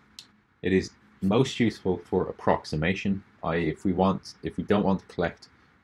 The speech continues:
all of the data relevant to a specific metric, but rather we just want to get an idea of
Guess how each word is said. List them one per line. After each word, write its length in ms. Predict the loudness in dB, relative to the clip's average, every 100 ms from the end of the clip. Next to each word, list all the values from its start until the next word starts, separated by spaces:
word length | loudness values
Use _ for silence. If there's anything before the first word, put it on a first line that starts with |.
| _
all 260 | 0 2 4
of 160 | 2 0
the 100 | -2
data 520 | 2 2 2 -2 -2 -6 -10
relevant 520 | -2 0 0 -2 -6 -6
to 400 | -2 -2 -2 -6 -14
a 80 |
specific 720 | -14 -14 -12 -6 -6 -4 -6 -4
metric, 400 | -4 -2 -4 -4 -6
but 100 | -2
rather 240 | 0 2
we 120 | 0
just 200 | -2 -4
want 160 | -6 -6
to 40 |
get 160 | -4 -4
an 80 | -2
idea 520 | -4 0 2 2 0 -6 _ -20 _ -6
of 260 | -4 -4